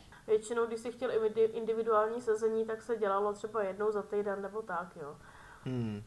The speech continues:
Speaker 1: A
Speaker 2: hmm.
Speaker 1: ne úplně všem, jo, prostě záleželo na akutnosti. Když to bylo akutní, tak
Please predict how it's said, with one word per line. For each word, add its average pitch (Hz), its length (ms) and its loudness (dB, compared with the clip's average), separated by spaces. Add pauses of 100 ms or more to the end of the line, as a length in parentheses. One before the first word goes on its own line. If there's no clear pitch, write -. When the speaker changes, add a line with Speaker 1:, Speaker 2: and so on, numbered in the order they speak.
Speaker 1:
A 208 400 6
Speaker 2:
hmm. - 480 -8
Speaker 1:
ne 220 160 2
úplně 233 340 2
všem, 185 500 -4 (240)
jo, 208 140 0
prostě 214 380 0
záleželo 214 540 4
na 196 120 2
akutnosti. 214 800 -4
Když 220 160 -2
to 277 80 -8
bylo 240 240 4
akutní, 226 420 -2
tak 214 140 -2